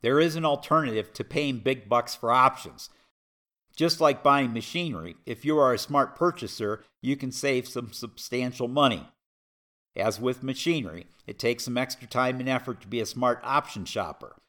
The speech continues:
Typically, this includes more sophisticated strategies that include buying and selling options or combining options with futures.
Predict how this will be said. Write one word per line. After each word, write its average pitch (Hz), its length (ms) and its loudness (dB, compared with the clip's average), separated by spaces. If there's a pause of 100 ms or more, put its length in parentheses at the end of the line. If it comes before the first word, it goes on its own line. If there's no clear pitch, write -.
(380)
Typically, 151 500 2
this 131 260 -4
includes 131 540 -2
more 120 180 0
sophisticated 131 920 -4
strategies 110 680 2
that 110 120 -2
include 110 520 -2
buying 123 340 0
and 123 120 -4
selling 131 360 0
options 110 580 0 (260)
or 117 160 4
combining 123 640 2
options 117 520 -2
with 110 180 -6
futures. 117 580 -2